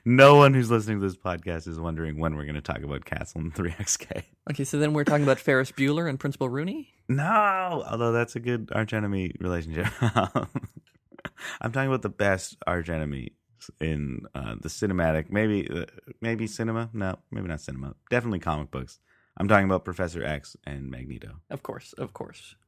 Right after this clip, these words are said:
Speaker 1: <laughs> You knew that too, didn't
Speaker 2: I,
Speaker 1: you?
Speaker 2: well, I mean, you know, I'm a smart guy.
Speaker 1: I mean, Ferris and Pro-,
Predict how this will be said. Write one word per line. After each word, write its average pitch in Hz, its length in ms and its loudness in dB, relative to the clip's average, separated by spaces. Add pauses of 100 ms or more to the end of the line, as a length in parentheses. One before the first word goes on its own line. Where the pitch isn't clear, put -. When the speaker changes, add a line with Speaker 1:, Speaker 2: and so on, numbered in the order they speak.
Speaker 1:
<laughs> 107 200 0
You 101 280 0
knew 73 200 -4
that 60 260 -14
too, - 280 -18
didn't - 140 -14
Speaker 2:
I, 185 140 -8
Speaker 1:
you? - 560 -16
Speaker 2:
well, 165 500 0
I - 80 -6
mean, 127 340 -8
you 156 120 -10
know, 160 320 -12 (140)
I'm 151 120 -6
a 180 40 -6
smart - 280 -4
guy. 92 240 -4 (360)
Speaker 1:
I 110 60 -4
mean, 113 160 -2
Ferris 117 400 2
and 104 160 -4
Pro-, 92 180 -2